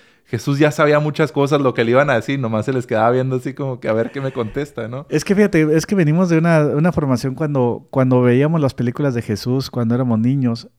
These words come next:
Speaker 2: eran unas películas hechas en España y de repente Jesús era muy serio y decía,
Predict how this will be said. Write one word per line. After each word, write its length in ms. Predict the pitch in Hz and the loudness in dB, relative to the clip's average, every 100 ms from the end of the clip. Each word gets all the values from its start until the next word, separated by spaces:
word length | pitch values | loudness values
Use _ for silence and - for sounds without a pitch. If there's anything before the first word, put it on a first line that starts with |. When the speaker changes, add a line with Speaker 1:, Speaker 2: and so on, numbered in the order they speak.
| - | -6
Speaker 2:
eran 300 | 131 170 190 | -2 0 0
unas 160 | 202 | -2
películas 400 | - 147 165 143 | -2 -4 -2 -2
hechas 260 | 143 160 147 | -2 -2 -2
en 80 | 123 | -2
España 800 | 104 - 113 120 127 127 131 190 | -4 -2 -2 0 0 0 -2 -4
y 140 | 127 | -4
de 140 | 120 120 | -2 -2
repente 380 | 117 127 139 143 | -2 -4 -4 -6
Jesús 280 | 117 131 | -6 -4
era 140 | 131 131 | -2 -2
muy 100 | 131 | -2
serio 300 | - 113 123 | -2 -2 0
y 40 | 110 | -2
decía, 260 | 117 110 | -4 -6